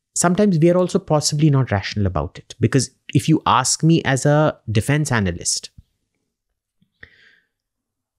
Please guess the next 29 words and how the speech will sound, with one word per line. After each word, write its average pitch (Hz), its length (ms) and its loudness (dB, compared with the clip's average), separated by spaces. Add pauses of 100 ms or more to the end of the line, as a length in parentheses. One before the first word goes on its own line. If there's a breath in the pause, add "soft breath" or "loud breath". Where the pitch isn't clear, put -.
(340)
अगर 151 260 2
आप 180 120 0
बोलोगे 143 560 2
कि, 175 540 -2
uh, 117 340 2 (760)
I 156 80 0
think 196 280 0
in 170 180 4 (380)
in 135 120 2
the - 120 0
interests 143 320 0
of - 180 -6
peace, - 480 0 (720)
uh, 113 220 2
we 143 80 4
should 151 140 0
just 185 220 -2
accept - 440 -2
P 127 140 2
O 117 80 4
K 123 160 0
as 110 80 0
part 104 240 -2
of - 180 -6 (260)
Pakistan. 87 380 -6 (1700)
मैं 131 260 4
आपको 185 220 0
चांटा 131 280 -2
मारूंगा। 85 380 -6